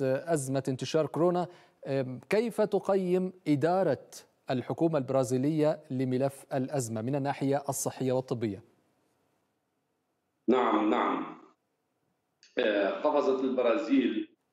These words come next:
Speaker 2: إلى المرتبة الثالثة عالميا،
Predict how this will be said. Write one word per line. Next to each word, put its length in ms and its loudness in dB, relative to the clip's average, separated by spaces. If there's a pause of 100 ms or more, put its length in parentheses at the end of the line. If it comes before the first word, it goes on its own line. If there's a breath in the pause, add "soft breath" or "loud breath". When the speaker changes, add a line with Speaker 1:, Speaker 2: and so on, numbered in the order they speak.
(640)
Speaker 2:
إلى 420 4
المرتبة 840 2
الثالثة 520 0
عالميا، 840 0